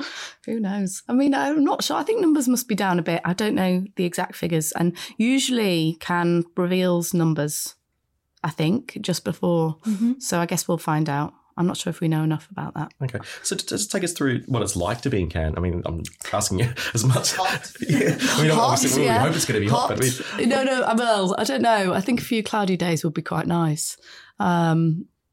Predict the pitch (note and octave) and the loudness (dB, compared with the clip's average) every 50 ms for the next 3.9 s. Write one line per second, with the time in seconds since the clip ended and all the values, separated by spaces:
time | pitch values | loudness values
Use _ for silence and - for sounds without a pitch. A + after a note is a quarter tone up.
0 | _ _ - A3+ B3 C4+ G3+ G#3+ A3+ - F#3 F#3+ F#3+ - - - F#3 F3 F3 - | _ _ -2 0 0 0 0 0 0 0 0 -2 -2 -4 -2 0 0 0 0 0
1 | - F3 F3+ G3+ - - A4+ A4+ - - - - D#4+ B3 - - D#4 C#4+ - - | 0 -2 -2 -2 -2 -4 -2 -2 -2 -2 0 -2 -2 -2 0 -2 -2 -2 0 0
2 | B3 A#3 G#3+ - - G#3+ G#3 G3 F#3+ F#3+ F#3+ F#3 - - G3 F#3 F#3 F3+ - - | 0 0 0 0 2 2 2 4 4 4 2 0 0 0 0 2 2 0 0 0
3 | F#3+ F3+ F3 F#3 E3+ - F3+ F3 F3 E3 D3+ E3+ E3 E3+ F3+ - - - | 0 0 0 0 0 2 2 2 2 2 2 0 0 -2 -2 -4 -8 -10